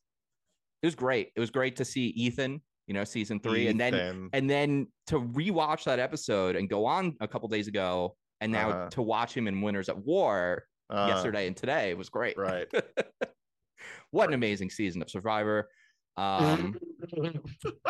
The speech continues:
Speaker 1: now, I do wanna say something. Speaking
Speaker 2: Said
Speaker 1: of,
Speaker 2: no one ever.
Speaker 1: not
Speaker 2: But
Speaker 1: next
Speaker 2: yeah.
Speaker 1: week,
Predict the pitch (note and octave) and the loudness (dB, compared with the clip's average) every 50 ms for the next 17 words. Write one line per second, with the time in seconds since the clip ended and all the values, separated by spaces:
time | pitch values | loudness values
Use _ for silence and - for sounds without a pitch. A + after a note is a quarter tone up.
0 | G#4 - - - - F#4 - - - - A3+ - - - - - - - _ _ | -2 -2 -2 -4 -4 -4 -4 -4 -8 -6 -6 -6 -8 -10 -10 -10 -10 -10 _ _
1 | _ - D#3+ - - D#3 - A3 B3 C4+ A3+ G3+ F#3+ - A#3 A3 G#3+ - D3+ C#3 | _ 0 0 2 2 0 0 2 2 2 2 2 2 2 0 0 0 0 -2 -2
2 | A#2 - - - - - F#3+ F#3+ - B2+ A#2+ D3+ C#3 C3 G#2+ G#2 G#2 G#2 G2 F#2 | -4 -6 -10 -12 -8 -6 -4 2 4 4 6 6 4 4 4 2 2 0 0 -2
3 | F2+ F2 E2+ F#2 F#2 G2+ - _ _ - C#3+ E3 E3+ G3 A#2+ B2 - A#2 G#2 F#2+ | -2 -4 -4 -4 -6 -6 -10 _ _ -4 0 0 0 2 2 2 2 2 2 0
4 | G2+ A2 F#2 F2 - - | 0 0 -2 -2 -4 -8